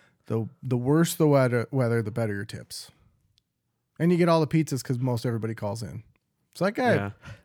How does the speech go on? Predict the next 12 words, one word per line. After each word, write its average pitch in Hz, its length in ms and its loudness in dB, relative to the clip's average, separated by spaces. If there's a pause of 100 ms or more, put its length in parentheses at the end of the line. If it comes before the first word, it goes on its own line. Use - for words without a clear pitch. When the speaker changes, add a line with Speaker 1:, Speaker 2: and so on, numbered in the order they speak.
Speaker 1:
that 202 80 -6
guy's 247 200 4
killing 202 320 6
it 139 60 2
right 117 240 -4
now 101 240 -10 (340)
and 156 220 0
may 170 160 4
die 139 220 2
in 120 120 0
the 107 60 -6
process. - 640 -12